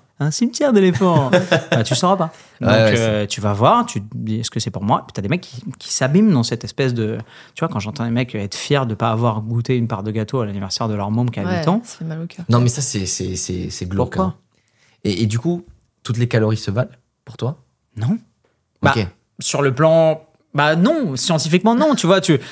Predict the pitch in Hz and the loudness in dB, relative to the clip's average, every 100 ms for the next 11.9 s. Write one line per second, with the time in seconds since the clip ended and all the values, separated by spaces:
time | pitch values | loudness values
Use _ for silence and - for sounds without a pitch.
0 | - 139 131 135 139 139 160 147 139 139 | -4 0 2 4 4 4 4 4 4 4
1 | 135 127 131 123 131 139 135 143 139 143 | 2 2 2 2 0 0 2 4 4 4
2 | 165 214 269 - 175 117 139 143 - - | 4 4 2 2 2 2 0 -2 -6 -2
3 | 143 143 139 170 160 - _ - 110 165 | -2 0 0 -2 -2 -10 _ -4 2 4
4 | 180 127 117 123 117 127 117 117 151 143 | 4 -2 -2 -2 0 -2 0 0 2 2
5 | 117 113 139 139 139 135 135 139 127 123 | 2 4 2 2 2 2 2 2 2 2
6 | 123 135 143 - 117 113 120 131 110 113 | 2 2 2 0 2 2 2 0 0 2
7 | 123 123 123 131 135 135 - 110 113 127 | 2 0 2 2 2 0 -2 0 2 4
8 | 220 - - - _ _ - 120 - 117 | 2 -2 -18 -20 _ _ -10 -6 -4 0
9 | 156 185 135 127 165 151 127 - - 131 | 2 4 4 2 0 0 -2 -4 -2 -4
10 | 110 123 113 113 113 101 107 113 220 - | -2 0 0 0 -2 -4 -4 -4 -4 -4
11 | 107 95 - 156 165 185 185 185 - | -4 -4 0 2 4 4 4 0 -2